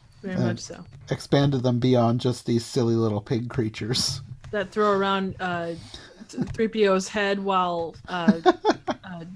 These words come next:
Speaker 1: Chewie loses his mind.
Speaker 2: Yeah.
Speaker 1: <laughs> That's, like, the greatest game of keep away ever.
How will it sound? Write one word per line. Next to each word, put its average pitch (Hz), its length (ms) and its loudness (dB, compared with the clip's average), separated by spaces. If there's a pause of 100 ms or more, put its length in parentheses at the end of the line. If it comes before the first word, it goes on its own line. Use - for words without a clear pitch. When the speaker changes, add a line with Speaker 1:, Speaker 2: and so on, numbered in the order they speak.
(240)
Speaker 1:
Chewie 202 360 2
loses 190 360 2
his 165 140 -10
mind. 175 480 -6 (200)
Speaker 2:
Yeah. 123 400 6 (380)
Speaker 1:
<laughs> - 20 2 (280)
That's, - 260 0
like, 320 180 2
the 269 80 0
greatest 226 420 2
game 214 220 4
of 190 80 -4
keep 202 240 -4
away 180 280 -2
ever. 160 440 -6